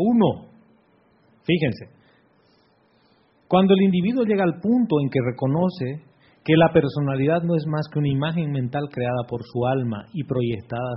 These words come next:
sobre la pantalla de la vida como sí mismo, podrá en ese instante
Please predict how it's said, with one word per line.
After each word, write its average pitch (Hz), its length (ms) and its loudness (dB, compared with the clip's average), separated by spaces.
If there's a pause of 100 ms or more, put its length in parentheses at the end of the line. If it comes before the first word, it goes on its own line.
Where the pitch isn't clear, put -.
sobre 117 220 -6
la 101 80 -10
pantalla 107 420 -10
de 110 80 -8
la 107 100 -8
vida 110 300 -6
como 101 220 -12
sí 139 160 -8
mismo, 143 400 -8 (680)
podrá 143 580 -2
en 143 300 0
ese 277 260 -2
instante 196 680 0